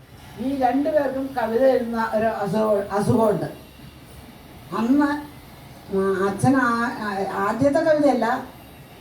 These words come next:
അച്ഛൻ പത്ത് വയസ്സുള്ളപ്പോഴാണ് ആദ്യത്തെ കവിത എഴുതിയത്.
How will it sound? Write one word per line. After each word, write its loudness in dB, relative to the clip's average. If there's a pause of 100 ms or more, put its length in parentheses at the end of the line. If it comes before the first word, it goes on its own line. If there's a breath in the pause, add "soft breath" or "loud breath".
(100)
അച്ഛൻ 0
പത്ത് 0
വയസ്സുള്ളപ്പോഴാണ് 4
ആദ്യത്തെ -2
കവിത 0
എഴുതിയത്. -6